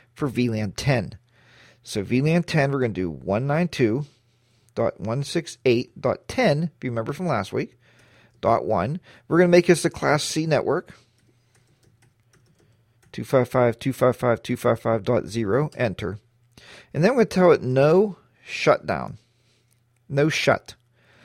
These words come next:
All right, that means it's gonna stay up for me. Exit. Now let's do the next V lan. I N T V lan twenty.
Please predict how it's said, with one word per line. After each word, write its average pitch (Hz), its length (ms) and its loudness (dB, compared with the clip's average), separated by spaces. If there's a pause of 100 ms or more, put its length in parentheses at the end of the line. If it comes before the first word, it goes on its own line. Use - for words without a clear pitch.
(200)
All - 80 -10
right, 117 200 -2
that 147 120 2
means 156 200 0
it's 165 80 0
gonna 156 220 0
stay 131 340 6
up - 160 0
for - 220 -8
me. - 180 -16 (960)
Exit. 190 520 0 (1500)
Now 107 160 -2
let's 117 180 -2
do 143 120 0
the 139 120 -2
next 165 260 2
V 135 180 0
lan. 80 300 -6 (220)
I - 160 -6
N 113 180 -6
T 160 440 -4 (320)
V 113 380 -4
lan 107 260 -4
twenty. 131 440 -6